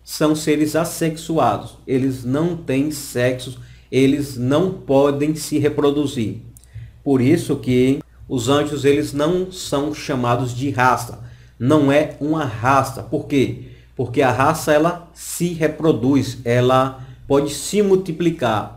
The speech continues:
Os anjos nós chamamos de exércitos celestiais. Eles não têm sexo, eles não se reproduzem, no entanto, são seres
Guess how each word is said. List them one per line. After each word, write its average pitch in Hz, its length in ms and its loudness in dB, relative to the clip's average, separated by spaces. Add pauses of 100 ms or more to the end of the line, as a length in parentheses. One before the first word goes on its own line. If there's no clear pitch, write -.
(380)
Os 123 260 0
anjos 135 400 2
nós 127 180 -2
chamamos 135 640 0
de 139 380 0 (360)
exércitos 147 960 2
celestiais. 127 880 -2 (400)
Eles 135 640 2 (240)
não 131 240 0
têm 147 180 -2
sexo, 110 560 -2
eles 127 300 -2
não 196 320 4
se - 220 -8
reproduzem, 131 840 -2 (420)
no 160 260 4
entanto, 151 640 2 (160)
são 143 760 -2 (300)
seres 147 760 2